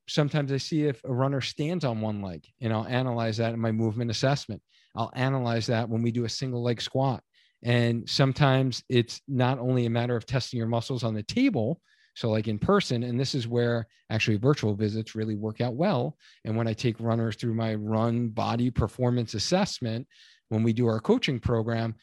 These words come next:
these are the things that I'm looking for. I'm seeing, is there a hip drop there? If there is, then that's telling me that the side hip muscle, the gluteus medius, is not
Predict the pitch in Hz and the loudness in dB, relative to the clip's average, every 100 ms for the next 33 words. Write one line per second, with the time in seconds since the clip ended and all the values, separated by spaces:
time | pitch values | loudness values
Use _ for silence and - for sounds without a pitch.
0 | _ 139 151 135 135 120 135 120 113 107 | _ 4 6 6 6 4 2 0 0 2
1 | 107 107 104 - 98 85 110 - 123 117 | 2 0 -4 -4 -6 -2 -4 -2 0 0
2 | 117 135 127 135 127 101 120 - - 117 | 0 0 2 2 2 2 0 0 -2 -2
3 | 104 - 107 76 - _ _ _ 113 104 | -2 -2 -2 -2 -10 _ _ _ -4 4
4 | 107 165 285 - - _ _ - 117 117 | 10 10 10 4 -12 _ _ -2 0 0
5 | 107 - 135 135 156 160 165 135 113 120 | -2 0 2 2 0 0 0 0 0 -2
6 | 107 - - 107 127 147 175 185 123 117 | -4 -2 6 8 8 8 6 4 -2 -6
7 | 110 110 107 120 151 170 175 175 135 117 | -4 -4 2 4 8 6 6 2 2 0
8 | 117 113 120 | -4 -2 -2